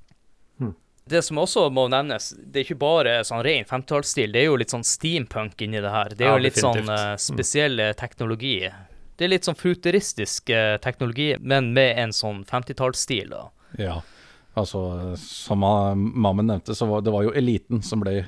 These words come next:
Speaker 3: invitert til, ned til, ned til, eh, Rapture, og,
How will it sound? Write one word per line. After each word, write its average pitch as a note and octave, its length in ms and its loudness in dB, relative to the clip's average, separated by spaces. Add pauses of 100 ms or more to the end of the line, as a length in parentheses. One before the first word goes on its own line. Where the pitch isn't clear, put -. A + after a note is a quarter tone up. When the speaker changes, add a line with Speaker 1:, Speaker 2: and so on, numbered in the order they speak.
Speaker 3:
invitert G#2 380 -2
til, G#2 160 -2
ned F2 180 -6
til, F#2 640 -4 (920)
ned G2+ 160 0
til, A2+ 160 2
eh, G#2+ 360 2
Rapture, G#2+ 400 0 (100)
og, A2 480 0